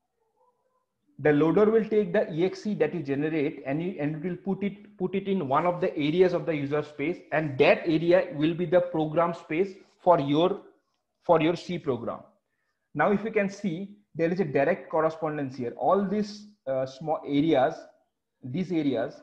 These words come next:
wait, let me s-, take up the pointer. All these areas here, you can see they are being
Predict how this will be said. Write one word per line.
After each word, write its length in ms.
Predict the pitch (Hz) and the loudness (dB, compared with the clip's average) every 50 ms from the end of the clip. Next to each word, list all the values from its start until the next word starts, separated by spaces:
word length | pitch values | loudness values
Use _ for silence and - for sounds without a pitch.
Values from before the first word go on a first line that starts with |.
| - _ _ | -20 _ _
wait, 220 | 127 120 110 110 113 | -12 -12 -12 -10 -12
let 160 | 113 110 - | -12 -12 -10
me 100 | 127 127 | -10 -10
s-, 160 | 123 - _ _ _ _ _ | -12 -14 _ _ _ _ _
take 160 | 117 120 120 | -16 -14 -12
up 160 | 127 120 123 123 | -14 -14 -12 -12
the 80 | 123 | -14
pointer. 480 | 123 - 120 117 120 120 - 101 110 120 - _ _ _ _ _ _ _ _ _ _ _ _ _ _ _ _ _ _ _ _ _ _ _ - | -14 -12 -12 -12 -12 -12 -12 -14 -14 -14 -16 _ _ _ _ _ _ _ _ _ _ _ _ _ _ _ _ _ _ _ _ _ _ _ -2
All 180 | 143 156 175 180 | 0 0 0 0
these 180 | 196 202 190 | -2 -2 -2
areas 460 | - 151 147 156 175 180 175 175 147 | -2 -2 -2 0 0 2 2 0 0
here, 420 | 131 127 147 147 127 127 - 185 - - - _ _ - | -2 -4 -2 -2 0 -2 -2 -4 -10 -18 -20 _ _ -12
you 120 | 160 156 | -10 -8
can 180 | - 170 160 - | -6 -6 -8 -8
see 300 | - - - 185 196 185 | -10 -10 -8 -8 -8 -8
they 240 | 143 127 135 143 | -6 -2 0 2
are 160 | 147 156 147 143 | 2 2 0 -2
being 340 | 143 151 165 190 214 202 | -4 -6 -4 -4 -6 -8